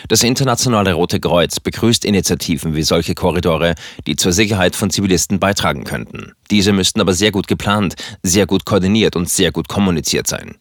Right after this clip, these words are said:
sagt ein Sprecher der deutschen Presseagentur. Das sei unter Umständen ein schwieriges Unterfangen. Die Hilfsorganisation macht zudem darauf aufmerksam,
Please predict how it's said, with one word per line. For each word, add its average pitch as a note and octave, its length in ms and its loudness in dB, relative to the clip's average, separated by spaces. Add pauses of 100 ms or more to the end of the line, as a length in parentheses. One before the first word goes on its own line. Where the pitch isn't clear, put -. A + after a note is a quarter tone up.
(120)
sagt F#2 260 -2
ein E2 80 -2
Sprecher E2 380 -2
der F2+ 80 2
deutschen D2+ 320 2
Presseagentur. - 720 -2 (640)
Das A#2 160 4
sei C3 140 4
unter B2 200 0
Umständen G2 420 0
ein F#2 100 2
schwieriges G2 500 2
Unterfangen. E2+ 560 -2 (260)
Die - 60 2
Hilfsorganisation G2 1000 2
macht G#2 220 -2
zudem G2 260 4
darauf F2+ 300 2
aufmerksam, F#2+ 600 2